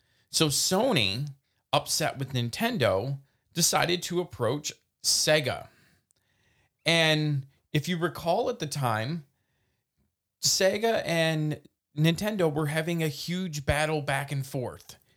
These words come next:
It was a really difficult fight. So Sony goes, "Okay, let's go ahead and talk to Sega."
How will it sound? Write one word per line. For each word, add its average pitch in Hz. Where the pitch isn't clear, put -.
It 180
was 156
a 135
really 165
difficult 143
fight. 101
So 185
Sony 202
goes, 143
"Okay, 202
let's -
go 151
ahead 156
and 165
talk 147
to 147
Sega." 117